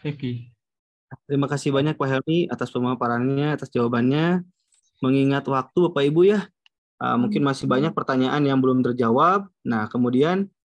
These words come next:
Speaker 2: untuk rekamannya, insya Allah nanti akan di-post di YouTube R J I, channel YouTube R J I. Jadi jangan lupa Bapak Ibu untuk mensubscribe ya, subscribe, kemudian di like postingannya atau disimpan, barangkali mau ditonton ulang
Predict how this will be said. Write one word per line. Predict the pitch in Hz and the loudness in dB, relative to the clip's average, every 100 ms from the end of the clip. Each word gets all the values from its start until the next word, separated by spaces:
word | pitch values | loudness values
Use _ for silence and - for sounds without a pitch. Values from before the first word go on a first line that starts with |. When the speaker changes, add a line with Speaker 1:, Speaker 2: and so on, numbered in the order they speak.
| _ _ | _ _
Speaker 2:
untuk | 156 156 160 | -2 0 0
rekamannya, | 160 156 160 156 151 170 214 254 285 - | -2 0 0 2 2 2 2 0 -2 -4
insya | 143 127 | -2 0
Allah | 131 175 | 2 2
nanti | 170 147 190 190 | 0 0 0 0
akan | 151 156 156 147 | 0 -2 0 2
di-post | 143 143 _ 170 208 226 - - | 0 0 _ -2 -2 -2 -8 -4
di | 147 156 | 0 2
YouTube | 147 - 165 170 151 _ | 0 0 0 0 -4 _
R | - 147 | -4 -2
J | 139 151 | 0 0
I, | 170 139 - _ | 0 -2 -4 _
channel | - 131 135 131 | -6 -2 2 2
YouTube | 127 127 | 0 0
R | 123 | 2
J | 131 | 2
I. | 156 | 2
Jadi | 147 156 | 2 2
jangan | 143 | 2
lupa | 135 131 - 185 | 2 0 0 0
Bapak | 156 131 | 0 2
Ibu | 127 143 165 147 | 2 2 2 2
untuk | 175 175 - _ 147 | -2 -4 -8 _ -6
mensubscribe | 147 156 147 160 165 | -4 -4 -4 0 0
ya, | 139 139 226 | 2 0 -2
subscribe, | - 127 - 139 175 202 208 - 131 | -6 -6 -4 0 2 0 -2 -6 -4
kemudian | 127 127 127 127 | -2 0 0 0
di | 127 127 127 - - _ _ 143 | 2 2 0 -6 -18 _ _ -6
like | |
postingannya | - 135 139 135 151 | -4 -2 0 2 0
atau | 156 | 0
disimpan, | 139 131 127 127 160 202 | -2 0 -2 0 0 0
barangkali | 151 135 127 127 | 0 0 0 0
mau | |
ditonton | 127 131 131 131 127 | 0 -4 -8 -4 -2
ulang | 127 139 208 | 0 2 0